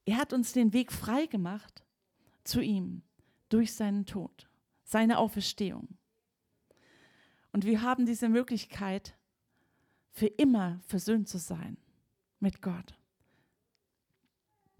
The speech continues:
Und es ist so genial. Der einzige Unterschied zwischen Jesus und uns ist, dass Jesus diese Gottverlassenheit erlebt hat,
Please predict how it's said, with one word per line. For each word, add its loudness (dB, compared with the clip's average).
Und 6
es 6
ist -4
so 4
genial. 2
Der 0
einzige -2
Unterschied 0
zwischen 2
Jesus 0
und 0
uns -4
ist, -6
dass -6
Jesus -2
diese 0
Gottverlassenheit -2
erlebt -4
hat, -4